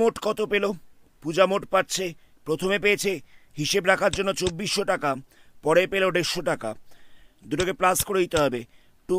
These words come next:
four double zero plus one five zero, plus করলে হয়ে যাচ্ছে টু ফাইভ ফাইভ জিরো। উত্তম কত পেল? উত্তম হিসেব রাখার জন্য পেয়েছে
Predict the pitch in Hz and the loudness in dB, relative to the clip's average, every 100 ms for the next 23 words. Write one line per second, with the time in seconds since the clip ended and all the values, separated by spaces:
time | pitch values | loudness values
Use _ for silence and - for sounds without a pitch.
0 | 175 190 180 175 190 180 185 202 - 185 | -2 -2 2 4 4 0 0 -2 2 2
1 | 175 - 180 180 - 180 170 135 143 135 | 2 -2 -2 -2 0 0 0 0 0 0
2 | 131 - - - - - 151 156 - 180 | -2 -14 -20 -20 -10 0 2 2 0 2
3 | 175 165 175 - 170 - 180 180 - 165 | 4 6 2 0 -6 -4 -4 -4 -2 0
4 | 170 - 170 160 117 117 - - _ _ | 0 0 -2 0 -4 -6 -8 -12 _ _
5 | _ _ - - - _ _ _ - - | _ _ -20 -16 -16 _ _ _ -14 -14
6 | - _ - - _ _ _ - - _ | -16 _ -20 -20 _ _ _ -20 -20 _
7 | - - _ _ _ _ _ _ _ _ | -20 -20 _ _ _ _ _ _ _ _
8 | _ _ - - _ _ _ - - - | _ _ -14 -14 _ _ _ -14 -14 -20
9 | _ - 156 - 220 214 208 214 170 220 | _ -8 -8 -2 0 2 0 -2 -2 0
10 | 214 208 175 - 190 202 185 160 170 185 | 2 2 0 0 -2 0 -4 -4 -2 -2
11 | 180 190 185 180 185 190 | -4 -4 -4 -2 -2 -4